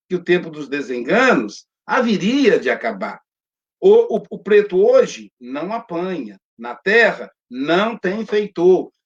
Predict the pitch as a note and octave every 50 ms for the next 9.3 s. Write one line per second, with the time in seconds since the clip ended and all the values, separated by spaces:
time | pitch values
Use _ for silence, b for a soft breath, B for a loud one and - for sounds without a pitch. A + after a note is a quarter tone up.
0 | _ _ _ _ - F3 G3 A3 A3 G#3+ G#3 F#3+ F#3+ G3+ A3 A3+ G3+ G#3 G#3+ G#3
1 | G3+ G#3 G3+ G3+ - G3+ G3+ G3 - F3+ F3 F3+ F#3+ F#3+ E3+ C#3 A#2+ G#2+ G2+ -
2 | _ _ _ _ _ A#2+ C3+ E3 F3 F3+ E3 F3+ F3 - - C#3+ D3+ D#3+ D#3+ -
3 | - F3+ E3+ D#3+ D3+ C#3 C#3+ C#3 - C#3+ - - E3+ E3 D3 A#2 A2 G#2+ - _
4 | _ _ _ _ _ _ _ _ _ - - B2+ C3 B2+ C#3 C#3 C#3 D3+ E3 F3+
5 | F3 - G3 A3+ A#3+ A#3+ B3 - _ _ _ _ _ - - - F3 F3 - G3
6 | G3 F#3 F3 D#3+ - - - _ _ _ - - - - F#3+ G#3+ G#3+ G3 - _
7 | - - F#3+ G#3+ A#3 B3+ B3+ G3+ F#3 G#3 G3+ G3+ G#3+ A3+ A3 G#3 F3+ C#3 A2 -
8 | - - - - _ _ _ _ _ _ _ - - D#3+ D#3+ G#3 A3 B3 C4 A#3
9 | G#3 F#3+ E3+ - - C#3